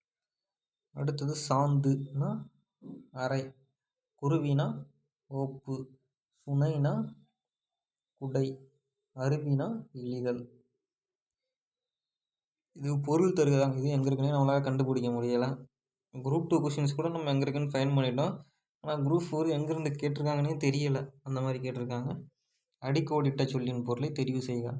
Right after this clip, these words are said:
தகுதியான் வென்றுவிடல்னா பொறுமையால் வென்றுவிடல். இது நமக்கு தெரிஞ்சது தான். பார்த்தீங்கன்னா, நைன்த் டேர்ம்ல இருக்கும். "தகுதியான் வென்றுவிடல்னா பொறுமையால் வெல்ல வேண்டும்" அப்படின்னு சொல்லிட்டு கொடுத்துருப்பாங்க.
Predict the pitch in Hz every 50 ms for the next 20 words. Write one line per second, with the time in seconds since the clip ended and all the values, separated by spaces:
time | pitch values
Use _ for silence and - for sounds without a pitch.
0 | - - - 127 131 139 139 139 139 139 143 147 143 135 127 131 123 131 127 123
1 | 123 127 143 175 175 - - 139 135 139 135 131 127 131 147 143 139 127 123 120
2 | 120 120 117 120 120 120 120 120 120 120 120 120 120 131 123 131 127 131 123 123
3 | 120 117 120 120 120 - - - _ _ _ _ _ _ _ _ _ _ _ _
4 | _ _ _ _ _ _ _ _ _ _ _ _ _ _ _ _ _ _ _ _
5 | _ - 131 - 127 131 135 135 127 127 131 135 131 135 135 - 123 123 123 120
6 | 120 120 120 120 120 120 120 120 120 120 117 135 170 202 196 - - - _ _
7 | _ _ _ _ _ _ _ _ _ _ _ _ _ _ _ _ - 123 127 139
8 | 131 135 139 139 139 135 127 123 123 123 120 120 123 196 214 - - 135 131 131
9 | 131 127 131 135 131 123 120 123 123 120 120 117 117 113 117 117 117 117 120 120
10 | 120 123 120 120 120 117 120 120 120 117 117 120 120 117 120 120 120 127